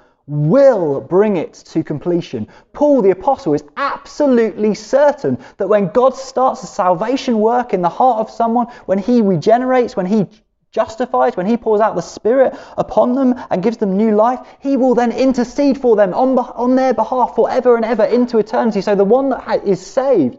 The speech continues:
and trusts in Christ receives salvation, um, and God will bring it to completion. Jude twenty-four says n-, this, "Now to him who is able to keep you from stumbling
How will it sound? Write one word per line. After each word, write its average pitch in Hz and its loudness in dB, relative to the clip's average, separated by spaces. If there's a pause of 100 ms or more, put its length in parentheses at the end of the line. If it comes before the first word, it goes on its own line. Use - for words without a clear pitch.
(180)
and 190 -4
trusts - -4
in 170 -2
Christ 196 -2
receives 196 -4 (280)
salvation, 190 -2 (880)
um, 180 -8
and 214 0
God 190 2
will 170 0
bring 175 0
it 151 -4
to 147 -4
completion. 127 -10
Jude 226 0
twenty-four 175 -2
says 170 -4
n-, 175 -4 (200)
this, - -6 (340)
"Now 196 0
to 208 -4
him 160 -2 (600)
who 170 0
is 165 2 (160)
able 196 2
to 151 -8
keep - -10
you 202 -4
from 180 -10
stumbling 123 -6